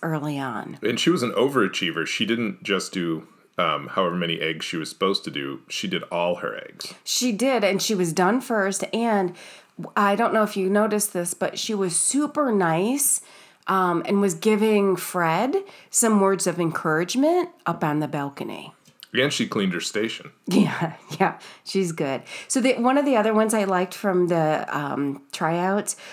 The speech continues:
Speaker 1: um, was, um, Suba. He's safe. Nick is safe. Um,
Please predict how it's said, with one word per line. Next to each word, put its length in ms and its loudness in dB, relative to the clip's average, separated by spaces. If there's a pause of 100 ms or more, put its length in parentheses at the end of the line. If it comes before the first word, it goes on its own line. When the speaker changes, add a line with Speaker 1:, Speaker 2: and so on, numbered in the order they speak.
(240)
Speaker 1:
um, 440 0
was, 480 0
um, 500 -4
Suba. 500 0 (840)
He's 340 0
safe. 680 0 (360)
Nick 320 4
is 180 2
safe. 640 0 (400)
Um, 500 2